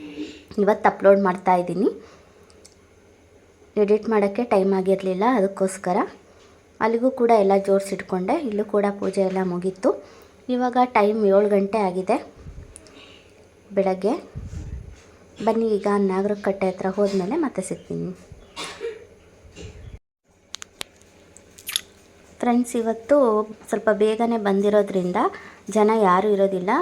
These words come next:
ಇನ್ನು ಒಂಬತ್ತು ಗಂಟೆ, ಹತ್ತು ಗಂಟೆ ಹಿಂಗೆ ತುಂಬ ರಶ್ ಆಗುತ್ತೆ. ಇವಾಗ ಏಳು ಕಾಲು, ಏಳುವರೆ ಆಗಿದೆ.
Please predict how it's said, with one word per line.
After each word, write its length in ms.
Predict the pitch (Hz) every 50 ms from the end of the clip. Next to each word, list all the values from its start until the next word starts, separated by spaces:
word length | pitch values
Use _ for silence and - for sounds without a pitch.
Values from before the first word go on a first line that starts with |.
| 339 277
ಇನ್ನು 240 | 254 240 233 226 220
ಒಂಬತ್ತು 300 | 208 208 220 214 214 -
ಗಂಟೆ, 240 | 214 214 208 220 214
ಹತ್ತು 240 | 208 196 208 214
ಗಂಟೆ 360 | 202 202 202 202 202 214 208 202
ಹಿಂಗೆ 260 | 196 196 202 254 247
ತುಂಬ 260 | 233 - 196 190 196 202
ರಶ್ 280 | 190 185 180 - - 208
ಆಗುತ್ತೆ. 720 | 190 190 185 185 190 - - 330 415 - - - - - - -
ಇವಾಗ 240 | 240 240 247 233 247 247
ಏಳು 280 | 233 214 208 208 208 214
ಕಾಲು, 380 | 214 - 220 214 208 196 180
ಏಳುವರೆ 300 | 190 196 196 196 196 202
ಆಗಿದೆ. 420 | 208 196 180 180 185 185 - 202